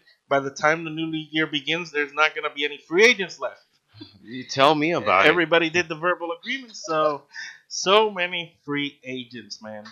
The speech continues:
Speaker 1: Which one stood out for you?
Speaker 2: Uh, it's crazy. First of all, you know, coming from the, from the Patriots camp, like,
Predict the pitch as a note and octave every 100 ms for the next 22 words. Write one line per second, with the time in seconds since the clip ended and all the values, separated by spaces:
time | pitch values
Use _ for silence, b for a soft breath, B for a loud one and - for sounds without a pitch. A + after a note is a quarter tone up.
0 | _ _ E3+ G#3 G#3+ G3+ F#3+ E3 E3 D3
1 | - C3 A#2 G2 - B B B B B2
2 | C3+ C3+ - G3 F3 C3 A2+ C#3 D#3+ D3+
3 | D3+ D3 C#3+ B2+ - _ _ _ _ _
4 | _ B B _ _ _ _ _ _ G2
5 | D#3 - E3 A3+ G3+ F3 C3+ - - _
6 | - C#3 A2+ - D#3 F3+ C3+ - - G#2
7 | F2+ - G#2 G#2